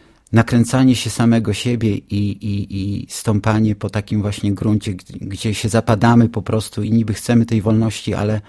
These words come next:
ale tak naprawdę nie znamy do niej drogi, bo, bo sami żeśmy sobie odcięli tą drogę.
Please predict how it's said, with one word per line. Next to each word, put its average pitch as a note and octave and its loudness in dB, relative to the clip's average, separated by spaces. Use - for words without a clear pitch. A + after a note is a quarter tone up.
ale G#2+ 4
tak - -2
naprawdę A#2 2
nie A#2 6
znamy A#2+ 6
do A2+ 4
niej A#2 6
drogi, G#2+ 2
bo, G#2 0
bo G#2 -6
sami B2+ 6
żeśmy A2 -2
sobie A2+ 0
odcięli A2+ 0
tą F#2+ 0
drogę. F#2 0